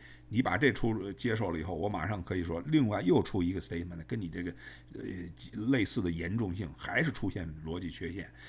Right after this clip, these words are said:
所以这种充满逻辑缺陷的这种 statement，在这楼里是到处都是。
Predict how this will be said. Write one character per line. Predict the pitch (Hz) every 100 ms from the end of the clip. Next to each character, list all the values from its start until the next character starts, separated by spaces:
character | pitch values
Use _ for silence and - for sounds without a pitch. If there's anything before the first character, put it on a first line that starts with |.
| -
所 | - 160
以 |
这 | 165
种 | 117 98
充 | - 196
满 | 170 85
逻 | 85 95
辑 | 160 156
缺 | - 147
陷 | 135 147 98
的 |
这 | 98
种 | 85
statement， | 90 - 107 101 82 - - -
在 | 131
这 | 117
楼 | 87 85 139
里 | 92
是 | 87
到 | - 110 107
处 | 117
都 | 80 92
是。 | 90 95